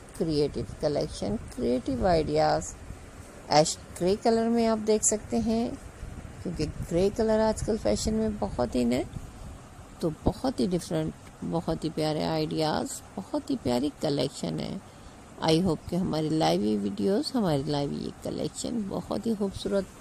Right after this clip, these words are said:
बहुत ही outstanding है, बेस्ट से बेस्ट collection है middle age women's की। इनके लिए बहुत ही ज़बरदस्त,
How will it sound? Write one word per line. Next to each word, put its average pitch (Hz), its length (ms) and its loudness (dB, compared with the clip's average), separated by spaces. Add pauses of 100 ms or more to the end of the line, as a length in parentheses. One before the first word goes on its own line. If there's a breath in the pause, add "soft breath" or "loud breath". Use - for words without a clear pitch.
बहुत 165 300 -2
ही - 80 -4
outstanding 160 880 -4
है, 208 160 0 (680 loud breath)
बेस्ट 208 220 4
से - 80 0
बेस्ट 285 300 4
collection 269 520 -2
है 339 100 -2 (180)
middle 151 300 -2
age 143 280 -2
women's 160 580 2
की। - 160 -2 (1600)
इनके 254 300 2
लिए 247 320 2
बहुत 202 560 -2
ही 311 60 2
ज़बरदस्त, 175 720 2